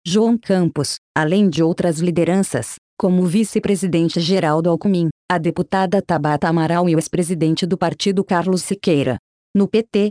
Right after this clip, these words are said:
a candidatura de Pacheco já é tratada como praticamente certa. O presidente da sigla, Edinho Silva, tem atuado nas articulações para consolidar o acordo com o P S B e estruturar a aliança em Minas Gerais.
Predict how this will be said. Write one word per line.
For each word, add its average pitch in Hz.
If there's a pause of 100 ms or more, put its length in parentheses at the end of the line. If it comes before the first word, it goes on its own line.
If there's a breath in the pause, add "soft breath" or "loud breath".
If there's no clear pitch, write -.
(160)
a 170
candidatura 147
de 151
Pacheco 165
já 202
é 175
tratada 156
como 180
praticamente 170
certa. 135 (360)
O 185
presidente 175
da 147
sigla, 170 (220)
Edinho 160
Silva, 190 (200)
tem 190
atuado 175
nas 180
articulações 175
para 208
consolidar 185
o 190
acordo 180
com 202
o 180
P 190
S 170
B 196
e 185
estruturar 190
a 185
aliança 175
em 185
Minas 202
Gerais. 147